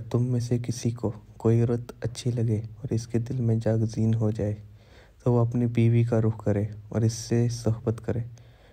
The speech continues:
بلا شبہ یہ عمل اس کیفیت کو دور کر دے گا جو اس کے دل میں پیدا ہوئی ہے۔" صحیح مسلم کی حدیث ہے ایک ہزار چار سو تین، اردو تین ہزار چار سو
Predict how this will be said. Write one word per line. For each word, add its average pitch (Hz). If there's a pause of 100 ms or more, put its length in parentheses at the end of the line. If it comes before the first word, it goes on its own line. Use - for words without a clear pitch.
(260)
بلا 110
شبہ 117
یہ 120
عمل 120 (100)
اس -
کیفیت 113
کو 113 (260)
دور 117
کر 107
دے 107
گا 101 (340)
جو 110
اس -
کے -
دل 107
میں 117 (240)
پیدا 104 (140)
ہوئی 101 (100)
ہے۔" 104 (880)
صحیح 117
مسلم 127
کی 131
حدیث 120
ہے 120 (180)
ایک 117
ہزار 120
چار 110
سو -
تین، 101 (260)
اردو 120 (680)
تین 123
ہزار 120
چار 107 (100)
سو 101